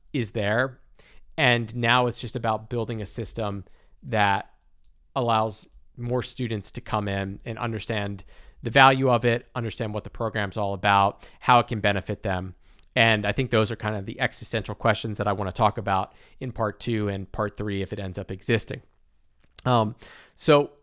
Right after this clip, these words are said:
one of the ways that I always kind of get recentered and refocused during these sprints is I like to sit down and have conversations with people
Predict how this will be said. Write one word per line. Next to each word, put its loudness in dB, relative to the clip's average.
one 2
of 0
the 2
ways 2
that -2
I 2
always 2
kind -2
of -4
get -4
recentered -4
and -6
refocused -8
during -2
these -6
sprints -8
is 2
I -2
like -2
to -6
sit -4
down 0
and -4
have 0
conversations -4
with -4
people -2